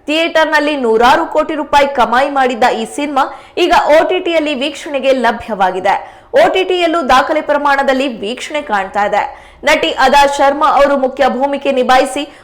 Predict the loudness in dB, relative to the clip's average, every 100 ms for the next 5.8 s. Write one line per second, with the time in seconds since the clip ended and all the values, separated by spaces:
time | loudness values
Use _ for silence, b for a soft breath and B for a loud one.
0 | _ -2 -2 -2 -2 -2 -2 -2 -2 -2
1 | 0 2 2 4 2 0 -4 -4 -6 -6
2 | -6 -6 -2 -2 -4 -18 _ 0 2 4
3 | 4 2 2 0 2 2 2 0 0 2
4 | 2 2 -2 -2 -2 -2 B B -2 0
5 | 0 -2 -2 -2 -4 -6 -2 2